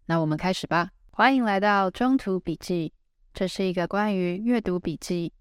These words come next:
还有语言障碍的 podcast。我是钟钟，每个礼拜三你会收到一本新的书，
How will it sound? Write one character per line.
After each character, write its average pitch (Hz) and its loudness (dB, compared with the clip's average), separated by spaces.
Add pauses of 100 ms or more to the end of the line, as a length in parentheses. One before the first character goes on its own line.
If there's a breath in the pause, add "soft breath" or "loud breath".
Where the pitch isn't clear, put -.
还 180 -2
有 180 0
语 180 -2
言 165 -2
障 202 0
碍 185 -2
的 190 -12
podcast。 185 -4 (580)
我 165 -6
是 196 -4
钟 220 0
钟， 220 0 (600)
每 196 0
个 190 2
礼 185 0
拜 233 4
三 262 2
你 170 2
会 190 0
收 185 0
到 185 2
一 185 0
本 165 -6
新 233 2
的 196 2
书， 240 -2